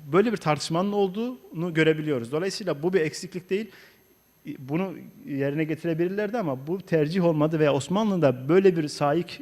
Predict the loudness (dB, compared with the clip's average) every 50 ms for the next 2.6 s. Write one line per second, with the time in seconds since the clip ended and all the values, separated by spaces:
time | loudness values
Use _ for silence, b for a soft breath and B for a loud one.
0 | -4 0 2 2 2 2 2 2 4 4 4 4 0 0 -4 -6 -4 -2 -2 0
1 | 0 0 -2 -2 -4 -6 -8 -8 -10 -12 B B B B B B B B B B
2 | -8 -6 -4 -2 -2 -2 -2 -4 -4 -6 -6 -8